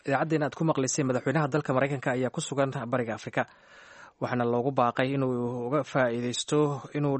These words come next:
dalkaasi kala hadlo inay wax ka qabtaan dhaliilaha la xiriira xuquuqda aadanaha.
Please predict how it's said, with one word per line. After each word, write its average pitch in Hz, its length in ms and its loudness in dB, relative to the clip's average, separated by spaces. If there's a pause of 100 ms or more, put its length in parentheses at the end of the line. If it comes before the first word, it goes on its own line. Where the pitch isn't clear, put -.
dalkaasi 143 640 0
kala 151 240 0
hadlo 127 220 -2 (100)
inay 131 160 2
wax - 160 -4
ka - 160 -2
qabtaan 123 400 0 (240)
dhaliilaha 151 400 2
la 151 80 2
xiriira 123 380 2 (100)
xuquuqda 131 480 0
aadanaha. 123 420 0